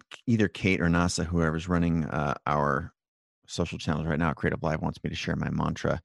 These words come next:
Um, the mantra that I use in my T M is, uh, given to me, and it's not something that I share.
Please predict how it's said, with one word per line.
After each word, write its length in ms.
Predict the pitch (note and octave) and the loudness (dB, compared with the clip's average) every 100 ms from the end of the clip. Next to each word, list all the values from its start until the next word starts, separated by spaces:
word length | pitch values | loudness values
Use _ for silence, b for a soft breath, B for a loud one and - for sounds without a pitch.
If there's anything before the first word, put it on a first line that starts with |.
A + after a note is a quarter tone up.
| B B B B _ F2 | B B B B _ 0
Um, 320 | E2+ E2 D#2+ - | 2 2 0 0
the 100 | F2 | 4
mantra 640 | F2 F2 - F2+ D#2+ D#2 _ _ _ _ | 6 4 4 4 4 0 _ _ _ _
that 220 | F2 E2 E2+ | 0 2 2
I 180 | E2 | 2
use 340 | D#2 E2 E2 - | 2 0 0 -2
in 340 | E2 D#2+ C#2+ | -2 0 0
my 140 | D#2+ D#2 | 0 -2
T 320 | - F#2+ - | -2 -2 2
M 340 | F2+ E2 E2+ - | 4 4 2 2
is, 360 | E2 D#2 E2 - _ - | 0 0 -4 -14 _ -8
uh, 60 | E2 | -4
given 300 | E2+ E2 E2 | 0 2 0
to 120 | - | 0
me, 180 | E2+ E2 | 0 2
and 120 | D#2+ | 2
it's 160 | D2+ - | -2 -4
not 160 | E2 - | -6 -4
something 400 | D2 D#2 D2 D2+ | -4 0 0 0
that 180 | C#2 - _ _ - | -2 -6 _ _ -10
I 80 | C#2 | -8
share. 380 | - - C3 | -4 -2 -2